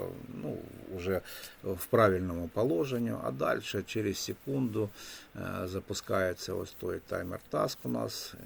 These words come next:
і він теж відмальовує у нас положення стрілок.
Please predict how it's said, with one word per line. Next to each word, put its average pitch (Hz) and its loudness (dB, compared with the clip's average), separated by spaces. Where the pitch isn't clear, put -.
і 139 -4
він 107 0
теж 104 0
відмальовує 104 0
у - -8
нас 101 -2
положення 95 -6
стрілок. - -12